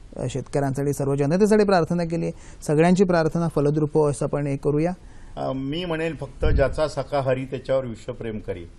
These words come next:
Speaker 1: निश्चितच.
Speaker 2: त्या सख्याकडे आपण, अ, विनम्र होऊन त्याच्या चरणावर डोकं ठेवूया
Speaker 1: हम्म.
Speaker 2: आणि आजचं आमची मुलाखत तुम्ही
Speaker 1: निश्चितच
Speaker 2: घेतल्याबद्दल
Speaker 1: आज
Speaker 2: धन्यवाद.
Speaker 1: आपण सहभागी झाल्याबद्दल मनपूर्वक
Speaker 2: धन्यवाद.
Speaker 1: धन्यवाद. वळूया पुढील बातमीकडे.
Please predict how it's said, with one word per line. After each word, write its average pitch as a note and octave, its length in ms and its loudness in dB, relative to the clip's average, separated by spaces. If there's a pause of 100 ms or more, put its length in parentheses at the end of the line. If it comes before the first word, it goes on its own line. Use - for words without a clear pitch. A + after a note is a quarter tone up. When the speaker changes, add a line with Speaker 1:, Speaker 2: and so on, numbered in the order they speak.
(240)
Speaker 1:
निश्चितच. B2 540 -6 (340)
Speaker 2:
त्या C#3 100 0
सख्याकडे D3 500 -2
आपण, D3 340 -2 (400)
अ, C3+ 280 2
विनम्र C#3+ 400 0
होऊन C#3 400 2
त्याच्या - 560 -6
चरणावर C#3 400 0
डोकं B2+ 240 -2
ठेवूया B2+ 340 0
Speaker 1:
हम्म. A#2 320 -6
Speaker 2:
आणि B2+ 120 -2
आजचं A#2+ 300 -2
आमची C3 480 -4 (180)
मुलाखत D3 480 0 (320)
तुम्ही D#3+ 140 4
Speaker 1:
निश्चितच F3+ 260 4
Speaker 2:
घेतल्याबद्दल E3+ 180 6
Speaker 1:
आज F3 200 6
Speaker 2:
धन्यवाद. D#3+ 240 2
Speaker 1:
आपण E3 240 2
सहभागी D#3 480 2
झाल्याबद्दल D#3 420 0
मनपूर्वक C3 540 -4
Speaker 2:
धन्यवाद. F#2+ 260 -14
Speaker 1:
धन्यवाद. A#2 360 -10 (2000)
वळूया C#3 220 -2
पुढील C#3+ 220 -4
बातमीकडे. D#3+ 480 -2